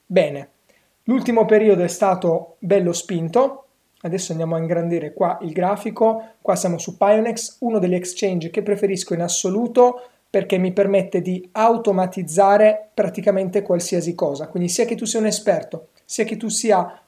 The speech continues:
un novizio nel mondo delle cripto, Pionex è un exchange che ti permette di fare qualsiasi cosa, cioè ci sono soluzioni sia per i meno esperti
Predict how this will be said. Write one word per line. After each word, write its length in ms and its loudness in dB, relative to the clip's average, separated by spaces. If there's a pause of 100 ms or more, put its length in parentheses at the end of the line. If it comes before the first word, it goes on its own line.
(100)
un 220 -2
novizio 560 0
nel 140 -4
mondo 320 2
delle 260 -4
cripto, 600 0 (180)
Pionex 680 4
è 120 2
un 80 2
exchange 680 -2
che 120 -4
ti 120 -6
permette 540 0
di 200 -6
fare 600 2
qualsiasi 540 -2
cosa, 240 -4
cioè 140 -8
ci 120 -10
sono 160 -4
soluzioni 560 -2
sia 280 0
per 120 -2
i 60 0
meno 180 2
esperti 680 -2